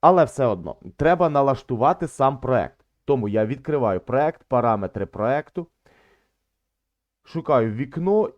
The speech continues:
і встановлюю ширину і висоту перегляду. Давайте я поставлю просто H D, як, H D вікно, це тисяча двісті вісімдесят на сімсот двадцять. Ширина, ага,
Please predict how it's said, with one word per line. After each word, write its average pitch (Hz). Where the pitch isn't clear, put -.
і 196
встановлюю 156
ширину 139
і 120
висоту 117
перегляду. 98
Давайте 135
я 117
поставлю 104
просто 110
H 123
D, 104
як, 107
H 113
D 101
вікно, 127
це 202
тисяча 123
двісті 107
вісімдесят 131
на 120
сімсот 107
двадцять. 85
Ширина, 143
ага, 87